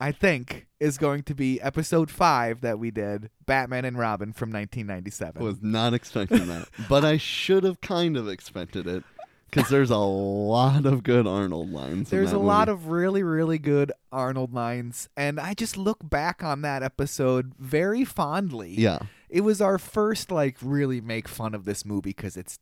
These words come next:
Speaker 1: terrible.
Speaker 2: Right, but there's something about it that I love that movie now
Speaker 1: Yes.
Speaker 2: because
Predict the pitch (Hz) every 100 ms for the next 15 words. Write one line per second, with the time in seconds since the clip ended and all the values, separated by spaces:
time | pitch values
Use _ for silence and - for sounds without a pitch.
0 | - - 98 73 69 - - - 160 135
1 | - 117 123 120 - 131 139 135 123 104
2 | 104 113 135 127 _ _ _ - 107 104
3 | 95 - _ _ 98 107 92 123 104 85
4 | - 82 95 92 226 151 101 110 - 110
5 | 98